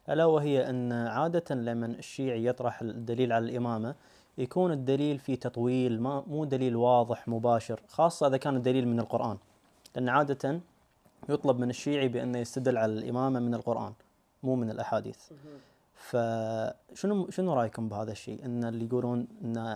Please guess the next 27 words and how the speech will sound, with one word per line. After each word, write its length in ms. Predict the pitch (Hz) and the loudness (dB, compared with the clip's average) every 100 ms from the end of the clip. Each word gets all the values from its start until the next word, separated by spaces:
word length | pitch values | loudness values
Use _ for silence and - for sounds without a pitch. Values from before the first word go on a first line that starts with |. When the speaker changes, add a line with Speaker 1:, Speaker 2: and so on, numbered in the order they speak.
| - | -6
Speaker 1:
أن 140 | 117 | -6
هذه 220 | 117 123 123 | 0 0 0
الطريقة، 560 | - 123 127 123 127 - _ _ _ _ _ - | -2 0 0 0 -4 -6 _ _ _ _ _ -10
آه، 300 | 127 113 110 | -6 -4 -4
يعني 640 | - 117 107 107 107 107 - _ | -2 -4 -4 -6 -6 -10 -14 _
كأن 260 | - 135 123 | -4 -2 0
فيها 200 | 139 120 | 0 -2
تطويل 540 | 123 120 123 120 113 - _ | -2 2 2 2 0 -8 _
ومو 340 | 117 110 113 - 180 - _ 143 | -8 -6 -8 -10 -18 -20 _ -10
واضحة. 460 | 131 135 123 107 - | 0 2 4 2 -4
Speaker 2:
شوف، 360 | - 214 - - - | 0 0 0 -12 -2
آه، 340 | 143 139 151 | 2 4 6
أنا 160 | 180 180 | 6 6
أول 360 | - 165 165 | 6 6 6
شيء 240 | 165 175 175 | 2 2 6
لازم 460 | 170 147 143 127 - | 4 4 0 -2 -2
التفت 540 | 139 135 139 151 143 - | -2 -2 -2 0 0 0
إلى 200 | 107 120 | -2 -2
شيء. 220 | - - - | -6 -10 -6
هذه 340 | - 202 254 220 | 6 10 10 8
الطريقة 520 | - 160 160 160 123 | 2 2 2 2 2
من 220 | 143 143 | 2 2
الإشكال 680 | 143 - - - 127 131 147 - _ _ - - - _ | 0 -2 -8 -2 2 2 0 -8 _ _ -20 -20 -20 _
هي، 540 | 156 190 208 202 208 - _ _ _ - | 0 4 6 8 6 4 _ _ _ -6
آه، 500 | 127 127 123 113 85 - _ _ - - - | -2 -2 -2 -4 -6 -10 _ _ -20 -20 -6
نفس 540 | 156 208 247 - - - _ | 4 6 4 2 -6 -8 _
طريقة، 520 | - 143 214 220 - | -6 2 4 4 2